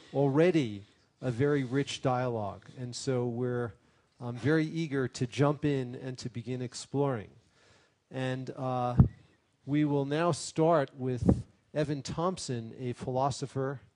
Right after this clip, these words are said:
uh, who, uh, uh, works on the philosophy of mind, who will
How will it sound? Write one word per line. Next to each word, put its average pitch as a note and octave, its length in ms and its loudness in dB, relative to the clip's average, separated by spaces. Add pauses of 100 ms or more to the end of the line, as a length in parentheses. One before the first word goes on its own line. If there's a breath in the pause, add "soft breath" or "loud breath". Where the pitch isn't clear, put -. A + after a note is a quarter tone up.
(460 soft breath)
uh, A#2+ 220 -4
who, C3 600 -2 (540)
uh, A2+ 300 -8 (220)
uh, A#2 220 -10
works D3 380 -2
on C3+ 100 -4
the B2+ 80 -4
philosophy B2+ 600 -2
of A2 120 -6
mind, B2+ 540 -4 (460 soft breath)
who E3 240 2
will C#3+ 520 2